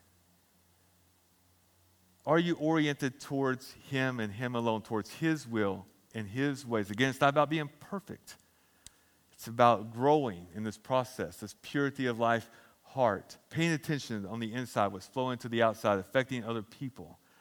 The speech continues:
Pay attention there. And you do that, you, with Him as your singular focus, you're gonna see Him. You're gonna see Him in the scriptures. You're gonna see Him in the church. You're gonna see Him in your parenting. You're gonna see Him in your marriage. You're gonna see Him out in nature.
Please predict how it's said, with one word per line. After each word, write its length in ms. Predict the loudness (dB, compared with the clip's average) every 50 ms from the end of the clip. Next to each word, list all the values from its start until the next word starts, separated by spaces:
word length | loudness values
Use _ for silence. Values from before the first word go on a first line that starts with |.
| _ _ _ _ _ _ _ _ _
Pay 180 | -2 2 2 2
attention 500 | 2 2 0 -4 -4 -4 -6 -8 -6 -2
there. 280 | 0 2 2 2 0 -2 -8 -16 -10 -8
And 120 | -6 -4
you 160 | -2 -4 -2
do 180 | 0 2 2 2
that, 220 | 4 2 2 2 0
you, 80 | -2
with 140 | -4 0 0
Him 160 | 0 0 0
as 100 | 0 -2
your 100 | -2 -6
singular 360 | -4 -4 -6 -4 -2 -2 -2
focus, 420 | -2 -2 -2 -2 -2 -4 -6 -6 -4
you're 80 | -4
gonna 140 | -4 -4 -4
see 240 | -6 -4 -2 -2 0
Him. 200 | 0 -2 -4 -6 -14 _ _ _ _ _ _ _ _ _ _ _ -12 -6
You're 140 | -2 2
gonna 140 | 2 2 2
see 200 | 2 0 2 2
Him 100 | 2 2
in 80 | 0 -2
the 60 | -4
scriptures. 680 | -6 -6 0 0 0 0 0 -2 -4 -4 -4 -8 -14 -20 _ _ _ _ _ _ _ _ _ _ _ _ _ _ _ _ _ _ _ _ _ _ -2
You're 80 | 2
gonna 120 | 2 2 2
see 220 | 0 2 2 2
Him 100 | 2 2
in 60 | 0
the 80 | -4 -4
church. 480 | -6 0 4 6 6 6 4 -2 -8 -16 -16 -18 -20 _ _ _ _ _ _ _ _ _ _ _ _ _ _ _ _ _
You're 100 | -2 2
gonna 140 | 4 4 4
see 240 | 2 0 2 2 4
Him 80 | 4 2
in 80 | 0
your 100 | -2 -4
parenting. 680 | -4 2 4 6 6 6 6 2 0 -2 -4 -4 -6 -8 -2
You're 100 | 2 2
gonna 140 | 2 2
see 220 | 0 -2 -2 0 0
Him 100 | 0 0
in 60 | 0
your 100 | -2 -2
marriage. 460 | 2 6 8 8 8 8 6 4 0 -6 -12 -14 -18 _ _ _ _ _ _ _ _
You're 100 | -2 0
gonna 140 | 0 0 0
see 220 | 0 2 4 4
Him 120 | 6 8
out 180 | 8 8 8 6
in 140 | 0 2 4
nature. 500 | 4 4 4 2 0 -2 -2 -2 -2